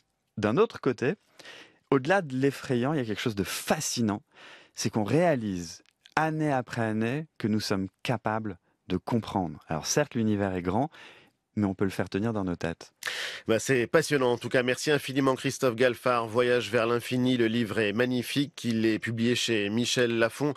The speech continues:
Speaker 2: et je le recommande chaleureusement. Et à noter aussi plusieurs conférences ce mois-ci, dont une au M K deux Bibliothèque à Paris le douze novembre avec le philosophe Charles Pépin autour de cette question,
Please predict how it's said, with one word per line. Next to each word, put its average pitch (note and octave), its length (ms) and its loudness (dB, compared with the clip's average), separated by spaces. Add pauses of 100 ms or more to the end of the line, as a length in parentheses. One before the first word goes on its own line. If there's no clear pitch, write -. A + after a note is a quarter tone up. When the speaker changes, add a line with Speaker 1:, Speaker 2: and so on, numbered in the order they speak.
(340)
Speaker 2:
et C3+ 80 2
je C3+ 100 4
le B2 60 2
recommande C3+ 400 2
chaleureusement. C#3 680 2
Et D#3+ 80 4
à C#3 40 6
noter C3+ 220 2
aussi D3 280 0
plusieurs D3 300 0
conférences D3 480 0
ce - 140 0
mois-ci, C#3+ 440 0 (320)
dont D3 120 4 (120)
une G3+ 380 2
au C#3+ 160 6
M D#3+ 140 4
K D#3 80 2
deux D3 180 2
Bibliothèque C3+ 600 2
à B2 80 4
Paris A#2+ 300 2
le B2+ 120 2
douze C3+ 240 0
novembre C#3+ 520 2
avec D3 400 0
le D#3+ 80 0
philosophe C3 560 2 (120)
Charles A#2+ 280 2
Pépin C3 340 2
autour B2 280 2
de A#2 60 0
cette A2+ 200 -2
question, C3+ 400 0